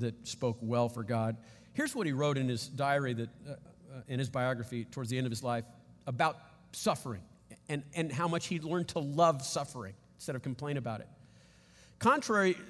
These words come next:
to what might be expected, when I look back at the experience, uh, of the times that seemed especially, uh, desolating and painful, with,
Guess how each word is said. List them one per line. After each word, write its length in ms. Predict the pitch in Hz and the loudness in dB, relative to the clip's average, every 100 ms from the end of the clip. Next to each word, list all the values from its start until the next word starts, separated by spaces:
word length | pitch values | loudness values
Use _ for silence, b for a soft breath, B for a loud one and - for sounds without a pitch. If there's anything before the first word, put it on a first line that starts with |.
| - | 0
to 100 | 185 | 4
what 140 | 190 | 4
might 160 | 180 170 | 4 2
be 80 | |
expected, 460 | 160 - 190 180 131 - - - - - - - | 0 0 0 0 -2 -6 -18 -20 -20 -20 -20 -2
when 120 | 208 | 2
I 80 | 196 | 4
look 180 | 262 254 | 4 4
back 220 | 262 240 | 4 2
at 80 | 156 | 2
the 60 | |
experience, 680 | 143 - 208 202 180 - - | 0 0 2 6 6 2 -2
uh, 320 | 170 160 147 | -4 -2 -2
of 140 | - 147 | -4 -2
the 60 | |
times 380 | 147 185 190 185 | 0 2 4 2
that 120 | 151 | 0
seemed 240 | - 185 175 | 0 2 2
especially, 680 | 135 - 208 220 247 190 170 B B B B - - | -2 0 0 0 -2 -2 -4 B B B B -20 -12
uh, 60 | 123 - - | -12 -12 0
desolating 680 | 143 196 170 131 117 120 127 | 4 6 4 2 2 2 0
and 140 | 131 | -2
painful, 600 | - 214 226 - 117 113 | 2 4 4 2 -2 -6
with, 440 | - 156 143 - | -4 -4 -4 -12